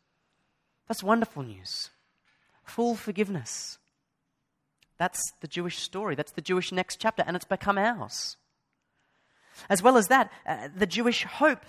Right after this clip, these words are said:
the, the, the hope of the Jews has become ours. Now, I don't know what you think that hope is. Um, I was at, um, a, a kind of a function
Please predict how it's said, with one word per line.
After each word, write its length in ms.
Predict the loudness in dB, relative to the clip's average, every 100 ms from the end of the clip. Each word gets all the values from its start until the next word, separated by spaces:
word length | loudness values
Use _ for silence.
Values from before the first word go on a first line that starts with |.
| -8
the, 100 | -4 0
the, 140 | 2
the 80 | 2
hope 320 | 4 4 6
of 120 | 2
the 80 | 0
Jews 260 | -2 -2 -2
has 100 | -4
become 300 | 2 4 4
ours. 560 | 4 2 0 -2 -4 -8 _ _ _ _ _ _ _ _ _ _ _ _ _ _ _ _ _ _ _ _ _ _ _ 6
Now, 120 | 8
I 60 |
don't 260 | 8 4 0
know 100 | 2
what 120 | 2
you 60 | 0
think 200 | 2 4
that 100 | 6
hope 220 | 6 4
is. 300 | 4 4 4 0
Um, 200 | -2 -4 _ _
I 180 | 6 6
was 220 | 8 2 0
at, 180 | 2 2 0 -4
um, 280 | -4 -6 -12 -20 _ _ _ _ _ _ -14
a, 260 | -12 -8 -6
a 40 |
kind 180 | -2 0
of 60 |
a 40 | 0
function 640 | 4 4 4 -4 -4 -8